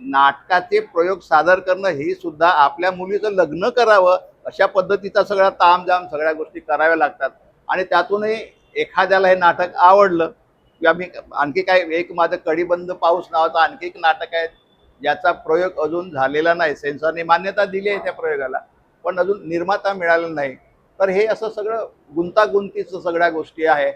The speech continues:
आणि आपल्याकडची रंगभूमी आहे ती वैचारिक रंगभूमीला फारशी सामोरी जाताना दिसत नाही. त्यांना मनोरंजन, कुटुंबातल्या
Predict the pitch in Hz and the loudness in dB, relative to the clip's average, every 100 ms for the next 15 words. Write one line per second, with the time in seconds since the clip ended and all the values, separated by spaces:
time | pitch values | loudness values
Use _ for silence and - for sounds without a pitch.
0 | - _ - 151 165 143 143 202 220 226 | -8 _ -10 -8 -6 -6 -4 -2 -2 -2
1 | 220 202 190 180 175 165 170 170 147 139 | -2 -2 -2 -2 -4 -4 -4 -4 -2 -2
2 | 143 143 - 160 170 - 127 143 147 135 | -4 -8 -6 -2 -2 -4 -8 -6 -6 -4
3 | 180 180 190 196 190 165 160 175 160 165 | 0 0 -2 -4 -4 -4 -4 -8 -6 -6
4 | 170 175 - 139 127 175 156 147 151 165 | -2 -4 0 -2 -2 -4 0 0 0 -4
5 | 151 143 165 165 143 151 185 185 185 160 | 0 -2 0 -4 -4 -4 -4 -2 -4 -4
6 | - _ _ _ _ 156 170 175 151 170 | -6 _ _ _ _ -2 0 0 0 2
7 | 185 190 190 196 190 - _ _ - 139 | 4 2 2 0 -2 -12 _ _ -16 -8
8 | 175 170 165 170 165 | 0 2 2 2 2